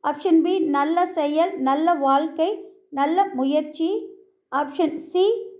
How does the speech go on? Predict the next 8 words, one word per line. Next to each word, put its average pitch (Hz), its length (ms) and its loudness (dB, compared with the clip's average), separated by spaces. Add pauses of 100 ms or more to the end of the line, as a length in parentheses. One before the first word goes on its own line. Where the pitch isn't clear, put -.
நல்ல 330 360 2
அறிவு, 330 600 0
நல்ல 294 420 0
தியானம். 240 720 -2 (400)
ஆப்ஷன் 269 460 0
டி, 330 440 0
அனைத்தும் 277 520 -2
சரி. 226 580 -4